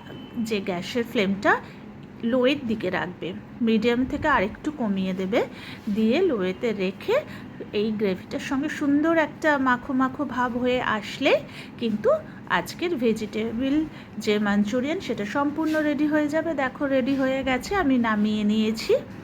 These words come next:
আর উপর থেকে একটু ধনে কা-, ধনে পাতা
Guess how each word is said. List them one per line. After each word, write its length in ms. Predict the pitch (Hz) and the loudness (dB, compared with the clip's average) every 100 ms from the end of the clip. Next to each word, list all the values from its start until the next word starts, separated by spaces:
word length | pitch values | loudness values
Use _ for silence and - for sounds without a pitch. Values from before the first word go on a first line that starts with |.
| - - - - | -14 -14 -10 2
আর 200 | 190 185 - | 4 4 0
উপর 320 | 226 262 269 - | -2 0 0 -2
থেকে 240 | 370 466 | -4 0
একটু 420 | 571 311 - 254 | 2 0 -2 -4
ধনে 340 | 208 233 214 214 | -2 0 0 0
কা-, 420 | 240 226 - 240 254 | 0 -2 -2 -2 4
ধনে 260 | 262 226 | 4 4
পাতা 460 | 226 240 226 247 | 0 -4 -4 -4